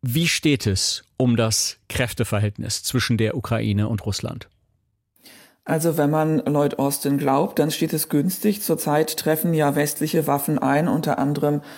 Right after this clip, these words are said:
Speaker 2: auch deutsche Kampfpanzer vom Typ Leopard Anfang der Woche, aber auch britische und U-S-amerikanische Panzer. Und, ähm,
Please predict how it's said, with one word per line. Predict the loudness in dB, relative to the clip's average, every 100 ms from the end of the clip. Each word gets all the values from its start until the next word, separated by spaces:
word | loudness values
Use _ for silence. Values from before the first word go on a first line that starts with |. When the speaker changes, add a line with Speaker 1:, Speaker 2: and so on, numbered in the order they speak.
| -6
Speaker 2:
auch | -4 -2
deutsche | 0 0 -2
Kampfpanzer | -4 -2 -2 -4 -4 -2 0 0 0 0
vom | 0 -2
Typ | -2 0
Leopard | 2 2 0 0 0 0 -2
Anfang | -2 -2 0
der | 0
Woche, | 0 0 0
aber | 2 2
auch | 0
britische | -2 -2 -2 0 0
und | 2 0 0
U-S-amerikanische | -2 -2 0 0 0 0 0 0 0 -2
Panzer. | 0 -2 0 0 0 -2 -14 -18 -18 -18 -20 -8
Und, | 2 4 4 2
ähm, | 4 6 4 2